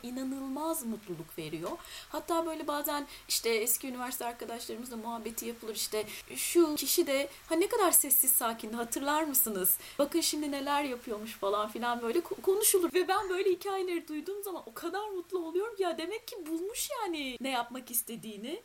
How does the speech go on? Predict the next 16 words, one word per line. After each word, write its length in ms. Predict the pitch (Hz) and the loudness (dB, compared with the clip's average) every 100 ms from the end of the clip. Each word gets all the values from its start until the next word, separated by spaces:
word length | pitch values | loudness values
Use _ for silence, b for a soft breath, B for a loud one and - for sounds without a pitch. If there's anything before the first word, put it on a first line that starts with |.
| B B 320 | B B 0
ve 240 | 370 427 | 2 2
hani 200 | 349 285 | -2 -6
tam 220 | 294 453 480 | -6 -6 -2
senin 300 | 427 427 415 | -2 0 0
de 80 | |
söylediğin 560 | 381 370 359 370 403 403 | 0 0 -2 -2 -2 -2
gibi 240 | 285 233 | -4 -4
bu 80 | 262 | -4
işler 180 | 320 359 | -4 -4
o 100 | - | -6
kadar 280 | 349 330 330 | -4 -4 -4
kolay 260 | 330 339 | -4 -4
ortaya 360 | 330 311 - 339 | -4 -4 -4 -4
çıkmıyor 360 | - - 285 190 | -4 -6 -8 -6
maalesef. 560 | 165 160 165 - - - B B | -8 -8 -6 -6 -6 -12 B B
Hani 320 | 240 247 | -4 -4